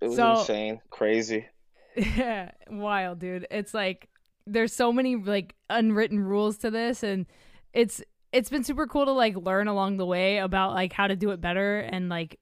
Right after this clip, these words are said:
Speaker 2: be more, like, inconspicuous about it. Um,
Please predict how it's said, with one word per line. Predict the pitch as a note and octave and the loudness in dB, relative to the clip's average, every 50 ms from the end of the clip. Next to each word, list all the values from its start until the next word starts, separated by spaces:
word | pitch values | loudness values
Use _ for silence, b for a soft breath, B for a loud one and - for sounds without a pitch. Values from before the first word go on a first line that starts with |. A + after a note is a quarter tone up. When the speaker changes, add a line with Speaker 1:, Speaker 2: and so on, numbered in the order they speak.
| - - - G#3+ | -20 -20 -20 -12
Speaker 2:
be | E3 G3 G3 G3 | -8 -6 -4 -2
more, | G3 G3 G3 F#3+ F#3+ F#3+ | -2 0 0 0 0 0
like, | F#3 F3+ F3+ F3 - - _ _ _ _ _ _ _ | 0 -2 -2 -4 -8 -18 _ _ _ _ _ _ _
inconspicuous | A#3 A3 G#3+ - G#3 F#3 - - G#3+ F#3+ - A#3 A#3 A#3 - | -2 -2 0 0 -2 -4 -2 -4 -6 -4 -2 -2 -2 -2 -2
about | A#3+ G#3+ A#3+ A#3+ B3 | 0 0 2 2 2
it. | C4 C4+ C4 - b b b b b b b b b - - | 0 -2 -2 -6 b b b b b b b b b -4 0
Um, | A3 G#3 G#3 G3 F#3 D#3+ - - - | 2 2 2 2 0 -2 -4 -8 -14